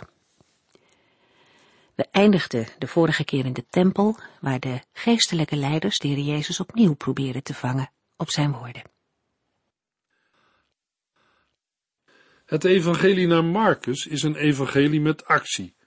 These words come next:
Speaker 2: met nadruk op de wonderen van de Heer Jezus. Maar in Marcus twaalf komen geen wonderen van de Heer Jezus meer aan de orde.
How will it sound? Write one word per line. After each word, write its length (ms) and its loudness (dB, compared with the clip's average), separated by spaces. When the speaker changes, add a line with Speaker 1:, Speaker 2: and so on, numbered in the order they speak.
Speaker 2:
met 240 -10
nadruk 640 2
op 180 -8
de 80 -4
wonderen 680 2
van 200 -6
de 60 0
Heer 220 0
Jezus. 640 -8
Maar 220 2
in 100 2
Marcus 420 2
twaalf 520 0
komen 320 2
geen 240 2
wonderen 460 2
van 160 2
de 60 4
Heer 220 6
Jezus 460 4
meer 180 2
aan 160 2
de 80 4
orde. 400 -2